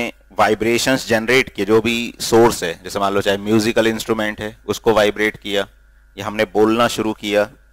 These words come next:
हमारी vocal cord vibrate हुई, तो क्या हुआ, जो मुंह के आगे particles हैं ये क्या करेंगे, vibrate करेंगे।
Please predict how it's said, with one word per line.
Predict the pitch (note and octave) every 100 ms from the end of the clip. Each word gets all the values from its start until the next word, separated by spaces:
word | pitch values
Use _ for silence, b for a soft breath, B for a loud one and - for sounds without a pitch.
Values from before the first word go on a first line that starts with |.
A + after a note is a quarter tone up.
| _ _ -
हमारी | G2 G#2+
vocal | G#2 G#2 - A#2 A#2
cord | A2+ A2+
vibrate | G#2+ G2+ A2 B2 A2
हुई, | F#2+ A#2+ - _
तो | G2+
क्या | A#2+
हुआ, | A2 A#2 C3 - _ _ _ _ A2
जो | G#2+ A2 - _ _ _ _ _ _ _ _ _ -
मुंह | A#2 A#2+
के | A#2
आगे | G#2+ G2 G#2+
particles | - F#2+ G2+ G#2 G#2
हैं | A2
ये |
क्या | G#2 G2+
करेंगे, | G2+ G2+ A2+ D#3 -
vibrate | G2 G#2 G#2+ A#2+ A2+
करेंगे। | - F2 E2+